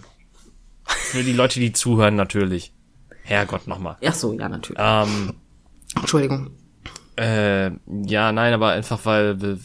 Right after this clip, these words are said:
Speaker 1: ich, ich bin, also, ich brauch, ich, ich bin scheinbar sehr, ähm, also nicht nur scheinbar, ich, ich bin halt sehr auf Zivilisation bedacht und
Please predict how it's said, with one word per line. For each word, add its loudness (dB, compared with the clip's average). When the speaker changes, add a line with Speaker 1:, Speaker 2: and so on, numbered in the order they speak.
Speaker 1:
ich, -18
ich -14
bin, -2
also, 0
ich -8
brauch, 2
ich, -6
ich -12
bin 0
scheinbar 4
sehr, 4
ähm, -2
also 0
nicht -2
nur 2
scheinbar, 2
ich, -4
ich -10
bin 0
halt 0
sehr 0
auf -8
Zivilisation -2
bedacht -2
und -4